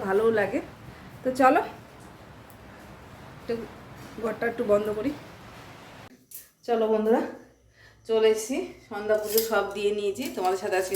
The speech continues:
সেটা শেয়ার করিনি, কেননা আজকে বিকেলবেলা একটু ঘুমিয়ে পড়েছিলাম,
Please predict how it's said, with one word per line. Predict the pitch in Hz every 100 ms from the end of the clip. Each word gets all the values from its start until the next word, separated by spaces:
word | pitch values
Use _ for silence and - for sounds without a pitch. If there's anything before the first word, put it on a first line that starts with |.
| 190
সেটা | 180 185 - - - - - - -
শেয়ার | 214 185 185 202
করিনি, | 196 208 285 - - _ - -
কেননা | 202 196 202 202
আজকে | - 220 - - - - - - -
বিকেলবেলা | 196 214 208 202
একটু | 240 240
ঘুমিয়ে | 220 220 208 180
পড়েছিলাম, | 180 175 156